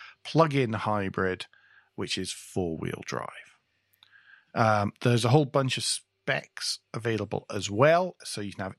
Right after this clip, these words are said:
S E Connect, Premium, N-Line, and N-Line Plus specs, as well as Ultimate.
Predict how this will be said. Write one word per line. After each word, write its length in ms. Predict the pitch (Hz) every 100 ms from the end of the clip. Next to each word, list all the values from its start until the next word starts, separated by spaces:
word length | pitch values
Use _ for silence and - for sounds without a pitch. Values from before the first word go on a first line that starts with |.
| -
S 240 | 117 -
E 100 | 120
Connect, 520 | - 107 104 - - _ -
Premium, 640 | - 139 123 101 113 151 _ _ -
N-Line, 600 | 139 127 104 90 95 104
and 120 | - _ -
N-Line 420 | 117 110 98 98 -
Plus 240 | 117 -
specs, 500 | - - 110 - - -
as 100 | 107
well 360 | 107 110 101
as 240 | 92 90 - -
Ultimate. 560 | - - 98 101 -